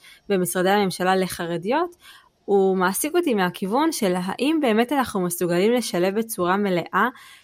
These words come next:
חרדיות. כלומר, אנחנו, היא נשארת עדיין בתוך איזשהו בועה ועטופה תחת צוות שהוא כולו חרדי, בתוך ארגון אולי שהוא לא חרדי,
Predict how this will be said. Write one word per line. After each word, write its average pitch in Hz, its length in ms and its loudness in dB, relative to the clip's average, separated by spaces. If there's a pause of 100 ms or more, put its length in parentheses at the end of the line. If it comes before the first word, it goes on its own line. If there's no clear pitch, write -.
חרדיות. 180 640 -2
כלומר, 175 400 -2
אנחנו, 170 540 -2
היא 233 160 6
נשארת 226 480 0
עדיין 208 220 0
בתוך 202 320 -2
איזשהו 214 340 -2
בועה 175 420 0 (420)
ועטופה 190 520 0 (360)
תחת 208 340 -2 (300)
צוות 202 360 0
שהוא 180 220 -6
כולו 196 300 2
חרדי, 185 680 -4 (560)
בתוך 220 340 6
ארגון 202 360 6
אולי 180 260 4
שהוא 175 200 -8 (200)
לא 190 160 2
חרדי, 170 580 -2